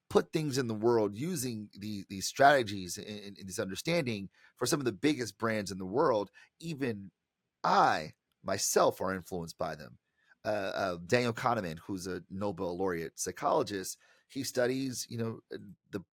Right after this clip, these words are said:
the way we process mentally, like, cognitive processes,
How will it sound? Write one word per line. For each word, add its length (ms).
the 80
way 120
we 120
process 760
mentally, 500
like, 120
cognitive 340
processes, 600